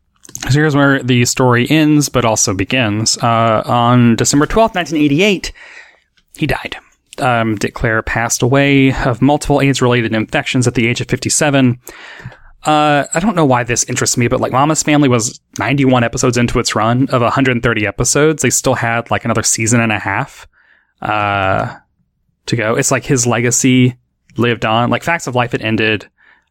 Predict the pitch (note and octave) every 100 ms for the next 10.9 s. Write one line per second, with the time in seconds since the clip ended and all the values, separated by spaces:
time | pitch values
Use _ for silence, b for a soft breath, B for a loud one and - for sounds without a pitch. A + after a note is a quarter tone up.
0 | - A2+ G#2+ G#2 G#2 G2+ G#2 - _ _
1 | _ - A2+ A#2 - C4 - - - _
2 | _ _ _ - D#3+ C#3+ C#3 G3 A2 G2
3 | G2 - - A2 A2 G#2 G2 A#2 F3 G2
4 | C3+ G3 F#3+ _ _ _ _ _ _ _
5 | _ _ - B B B B - A#2+ A#2
6 | G2+ F#2+ - G#2 G2+ - - - - -
7 | A#2+ B2 - _ _ - B2 A2+ G#2 B2
8 | - F#3+ E3+ - C#3 C#3+ - - - _
9 | _ - - F3+ D#3 - D3+ C#3 B2+ G#2
10 | G2 - - - - - - - -